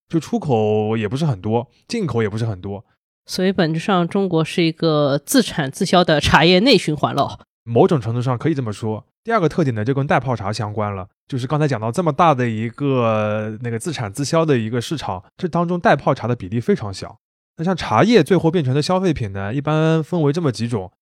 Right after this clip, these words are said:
Speaker 1: 首先是原叶茶，就是我们习惯那种一片片叶子的泡的那个茶，呃，还有呢就是即饮茶，就是我们喝的那种饮料，类似三得利乌龙茶。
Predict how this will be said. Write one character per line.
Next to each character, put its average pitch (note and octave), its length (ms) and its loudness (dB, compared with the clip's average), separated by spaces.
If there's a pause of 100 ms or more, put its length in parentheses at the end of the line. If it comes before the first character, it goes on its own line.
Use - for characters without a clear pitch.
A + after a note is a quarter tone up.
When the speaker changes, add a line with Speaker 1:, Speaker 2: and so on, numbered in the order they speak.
(140)
Speaker 1:
首 - 120 -8
先 C3+ 120 -2
是 D3 100 -2
原 A#2+ 220 0
叶 F3+ 120 2
茶， F#2+ 220 -8
就 A2+ 100 -4
是 A#2+ 100 -6
我 G#2 60 -8
们 F#2+ 80 -10
习 - 160 -6
惯 B2+ 220 -2
那 B2 100 -4
种 F#2 300 -8
一 A2 140 -12
片 C3+ 160 -4
片 B2 120 -4
叶 C#3+ 120 -2
子 A2+ 80 -4
的 G2+ 80 -4
泡 E3 260 0
的 A2+ 60 -2
那 G#2 100 -8
个 G2+ 80 -10
茶， F2+ 320 -12 (180)
呃， G#2+ 160 -4
还 G#2+ 140 -2
有 F3 80 4
呢 D3 80 0
就 C3+ 80 -2
是 C3 100 -4
即 A#2+ 180 -4
饮 A#2 140 -4
茶， G2 160 -8
就 G2+ 60 -8
是 A2+ 60 -6
我 G#2+ 40 -6
们 F#2+ 80 -12
喝 B2+ 140 -6
的 A#2+ 80 -4
那 - 20 -2
种 A#2+ 140 -2
饮 F#2+ 140 -10
料， A2+ 340 -2
类 A#2+ 160 -4
似 A2+ 180 -6
三 B2 160 -4
得 A#2+ 120 -2
利 B2 80 -2
乌 B2+ 100 0
龙 A2+ 140 -2
茶。 G2 320 -8